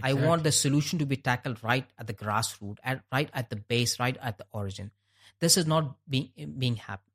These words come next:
Speaker 1: this is not happening. This is not happening. This is, this is something that has, has really disturbed everyone, including, it's not only the
Speaker 2: Yes.
Speaker 1: youth, it is disturbing everyone.
Speaker 2: Yes.
Speaker 1: Okay? Because when the youth are disturbed, they're gonna disturb the generation.
Speaker 2: They get influenced for wrong
Speaker 1: They,
Speaker 2: things,
Speaker 1: they,
Speaker 2: maybe,
Speaker 1: yeah,
Speaker 2: yeah.
Speaker 1: they, they,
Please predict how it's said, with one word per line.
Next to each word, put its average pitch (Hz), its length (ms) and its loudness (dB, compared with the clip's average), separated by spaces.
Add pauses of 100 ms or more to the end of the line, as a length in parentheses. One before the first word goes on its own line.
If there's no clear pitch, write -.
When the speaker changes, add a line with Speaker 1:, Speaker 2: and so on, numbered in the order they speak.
(100)
Speaker 1:
this 143 120 0
is 165 80 -2
not 165 140 4
happening. 107 420 -2 (360)
This 185 120 0
is 202 100 -4
not 185 120 0
happening. 104 380 -8 (400)
This 147 140 0
is, 147 140 0
this 160 160 -2
is 156 80 2
something 165 320 0
that 139 180 -2
has, 123 440 -4 (100)
has 117 240 -2
really 151 260 2
disturbed 117 460 -2 (160)
everyone, 160 400 2
including, 143 360 -2
it's 123 140 -4
not 180 140 2
only 175 140 2
the 160 80 2
Speaker 2:
Yes. 131 60 2
Speaker 1:
youth, 165 240 -2 (140)
it 127 200 -4
is 123 160 -10
disturbing 135 520 -2
everyone. 131 380 -4 (100)
Speaker 2:
Yes. 117 300 -16
Speaker 1:
Okay? 123 300 -6 (260)
Because 147 180 0
when 160 140 2
the 151 80 4
youth 180 300 4
are 165 80 2
disturbed, 147 440 2 (320)
they're 143 80 -4
gonna 143 140 0
disturb 139 440 0 (100)
the 127 120 -6
generation. 123 560 -2 (120)
Speaker 2:
They 143 80 -8
get 220 160 2
influenced 175 420 2
for 147 140 -2
wrong 127 180 -2
Speaker 1:
They, 208 120 6
Speaker 2:
things, 156 140 -2
Speaker 1:
they, 208 80 2
Speaker 2:
maybe, 233 100 -2
Speaker 1:
yeah, 170 180 0
Speaker 2:
yeah. 202 80 -10
Speaker 1:
they, 233 240 4
they, 220 260 2